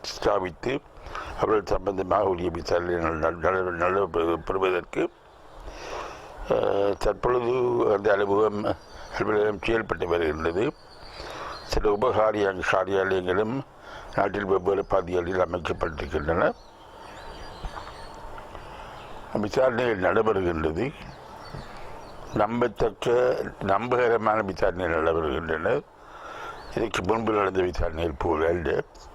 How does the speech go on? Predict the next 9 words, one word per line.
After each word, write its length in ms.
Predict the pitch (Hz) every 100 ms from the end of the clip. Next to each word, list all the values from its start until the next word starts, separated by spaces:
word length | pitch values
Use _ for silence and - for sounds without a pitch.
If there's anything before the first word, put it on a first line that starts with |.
| - - - - - - - - - - -
ஆ, 40 | 90 90 82 82 82 80 80 80 80 82 82 82 82 82 85 - - - - - - - - - - - - - - -
மக்களுக்கு 680 | 101 - - 147 131 151
வேறு 240 | 113 127 135
என்ன 200 | 131 127
விதமான 480 | 123 117 120 123 120
பரி-, 520 | 110 101 110 107 117
பரிகாரம் 520 | 98 98 113 113 107
வழங்கப்படலாம் 720 | 95 95 104 92 101 101 104 107
என்று 420 | 104 95 104